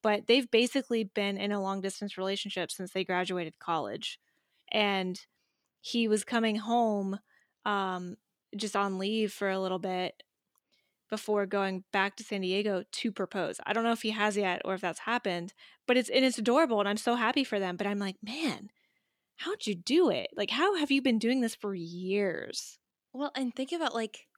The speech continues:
Speaker 2: with the Navy, if they have to go out on the ships, they're not gonna get cell service. You're
Speaker 1: Right,
Speaker 2: gonna, like,
Speaker 1: exactly.
Speaker 2: maybe get emails.
Speaker 1: I know. It's wild. Like, I have so much
Speaker 2: Wild.
Speaker 1: respect for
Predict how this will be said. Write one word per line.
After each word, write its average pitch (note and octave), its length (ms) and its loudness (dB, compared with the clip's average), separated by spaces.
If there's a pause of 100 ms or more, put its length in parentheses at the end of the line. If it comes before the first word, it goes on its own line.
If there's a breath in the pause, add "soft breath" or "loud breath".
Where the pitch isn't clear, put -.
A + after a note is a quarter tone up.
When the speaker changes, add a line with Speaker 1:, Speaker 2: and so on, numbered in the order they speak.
Speaker 2:
with A3+ 140 -4
the G#3 120 0
Navy, G#3+ 580 2
if F#3+ 160 -2
they G3+ 120 2
have B3 120 -2
to C#4+ 80 -2
go A3 160 -2
out G#3 120 4
on G3+ 140 0
the E3+ 80 -6
ships, - 460 2
they're G3 120 -2
not G#3+ 200 -6
gonna A#3 120 -2
get - 200 -8
cell G3+ 200 2
service. - 580 -6 (220)
You're A3 140 4
Speaker 1:
Right, C4+ 120 4
Speaker 2:
gonna, A3+ 100 0
like, F#3+ 120 0
Speaker 1:
exactly. F#3+ 600 -2
Speaker 2:
maybe F3 600 2
get F3+ 200 -2
emails. - 640 -12 (260)
Speaker 1:
I G#3 140 -4
know. G3 400 -4 (100)
It's G#3+ 180 -4
wild. F#3+ 580 -2
Like, G#3+ 200 0
I A3 160 4
have A3 120 0
so A3 180 0
much A3+ 220 0
Speaker 2:
Wild. - 60 -4
Speaker 1:
respect A3 720 -2
for G#3+ 440 0